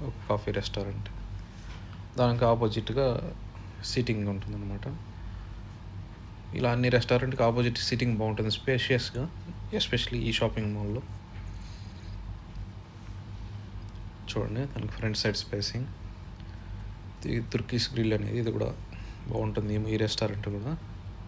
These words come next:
తుర్కిష్ స్టైల్‌లో ఉంటాయన్నమాట మొత్తం. ఇది వచ్చేసి బ్లూ, బ్లూ బెల్, బ్లూ బెల్, ఎస్,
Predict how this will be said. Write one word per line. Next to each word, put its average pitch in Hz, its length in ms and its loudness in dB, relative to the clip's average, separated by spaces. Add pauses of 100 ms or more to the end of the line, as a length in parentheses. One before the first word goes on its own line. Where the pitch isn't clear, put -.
(640)
తుర్కిష్ 127 400 4
స్టైల్‌లో 107 340 4
ఉంటాయన్నమాట 101 400 0 (100)
మొత్తం. - 240 -2 (2250)
ఇది 117 140 6
వచ్చేసి 113 340 2 (100)
బ్లూ, 117 200 6 (840)
బ్లూ 117 160 2 (100)
బెల్, 104 160 4 (2250)
బ్లూ 120 220 4
బెల్, 107 140 2 (100)
ఎస్, - 120 0